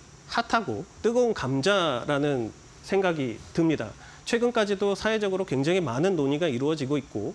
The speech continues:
국회에서 토론회도, 어, 활성화돼서 서로 이제 논의가 많이 되고 있는 부분인데, 주요 내용은 일단은 이 금투세를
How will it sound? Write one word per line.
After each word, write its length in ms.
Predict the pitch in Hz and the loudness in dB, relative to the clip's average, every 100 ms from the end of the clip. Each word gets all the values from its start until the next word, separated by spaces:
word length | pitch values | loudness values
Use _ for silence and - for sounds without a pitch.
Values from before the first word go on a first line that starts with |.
| - | -8
국회에서 600 | 131 - 156 147 175 175 | -8 -2 0 0 0 -2
토론회도, 600 | - 226 240 180 170 160 151 - - | -2 0 0 0 0 0 -4 -12 -8
어, 420 | 107 117 80 62 - - - - - - - | -6 -4 -6 -8 -12 -20 -20 -20 -20 -20 -12
활성화돼서 960 | - 208 214 196 151 - 160 170 120 160 - | -2 0 2 2 0 0 -2 0 0 -4 -10
서로 300 | - 190 180 | -4 0 2
이제 100 | 156 | 2
논의가 380 | 135 139 175 165 | 2 2 2 2
많이 260 | 104 160 | 0 0
되고 240 | 202 170 151 | 2 2 2
있는 340 | 131 131 117 101 - - | 2 0 -2 -6 -14 -6
부분인데, 600 | 143 165 110 117 160 92 - - - - - - - - - - - - - - - | 0 2 0 0 -2 -2 -10 -20 -20 -20 -20 -20 -20 -20 -20 -20 -20 -20 -20 -14 -2
주요 280 | 180 233 | 2 4
내용은 440 | 254 233 220 214 202 | 6 4 4 2 2
일단은 460 | 170 185 196 190 160 | 0 0 0 2 0
이 120 | 170 | -2
금투세를 1040 | - 143 160 - 170 - 160 156 170 196 | -2 0 0 -2 -6 -2 0 2 2 0